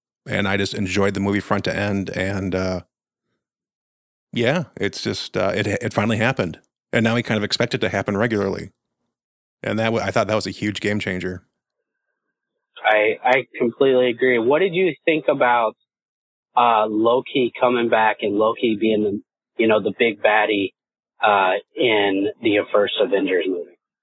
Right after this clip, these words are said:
Speaker 1: Definitely like that. Uh, y-, y-, you know, there, there are so many characters from the Marvel comics I do not like. Uh, Loki being one of 'em. You know, he, they portray him as, you know, kind of, uh, over the top,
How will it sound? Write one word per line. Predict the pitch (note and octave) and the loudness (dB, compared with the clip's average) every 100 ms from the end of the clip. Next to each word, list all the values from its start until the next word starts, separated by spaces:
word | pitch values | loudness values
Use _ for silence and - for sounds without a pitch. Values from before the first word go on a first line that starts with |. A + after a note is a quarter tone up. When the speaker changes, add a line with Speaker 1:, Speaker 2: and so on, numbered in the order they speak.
| _ _ _ _ _ _ _ _ _ _ _ _ _ _ _ _ _ _ _ _ _ _ _ _ _ _ _ _ | _ _ _ _ _ _ _ _ _ _ _ _ _ _ _ _ _ _ _ _ _ _ _ _ _ _ _ _
Speaker 1:
Definitely | C#3 C3 B2 G#2+ | 0 0 2 0
like | G2+ - | 0 0
that. | G2 F#2+ - | -2 -2 -2
Uh, | G2+ A2 G#2 | -2 -2 -4
y-, | A#2 A2 - | -6 -10 -10
y-, | B2+ | -8
you | C#3 C3+ | -2 0
know, | C3 A2+ | 0 -2
there, | C3 | -2
there | C3+ C3+ | 0 0
are | |
so | C3 G3 | 0 -2
many | G3 C#3 | -2 -6
characters | - A2+ A#2 A#2+ | -4 -4 -2 -2
from | - G#2+ | 0 -2
the | |
Marvel | G2+ G#2+ G2+ | 0 0 -2
comics | - G#2 A#2+ B2 - - _ | 0 0 0 -2 -8 -14 _
I | B2 A#2+ | -2 0
do | G#2 | 0
not | G2+ F#2+ - | -2 -2 -4
like. | D#2 - - - _ _ _ _ _ _ | -10 -10 -14 -18 _ _ _ _ _ _
Uh, | - F#2+ G2 | -6 -4 -2
Loki | G#2 C3 C3 | 0 0 0
being | A#2 A2 G#2 | -2 0 0
one | G2 | -2
of | F#2 F2 | -2 -4
'em. | - - _ _ _ _ - | -8 -14 _ _ _ _ -6
You | A#2+ | -2
know, | A2 | -2
he, | F2+ | -2
they | G#2+ G#2+ A2 A#2 | -6 -6 -2 -2
portray | G#2+ - A2 B2+ | -2 -4 -2 0
him | B2 | 0
as, | A2 G2+ | 0 -2
you | G#2+ A2 | -4 -4
know, | G2+ G2+ | -2 -2
kind | - A2 | -2 -2
of, | F#2 F#2 - | -2 -2 -2
uh, | F#2 - | -2 -2
over | A2 G#2+ | -2 -4
the | |
top, | - G2+ G2+ - | 0 0 -2 -6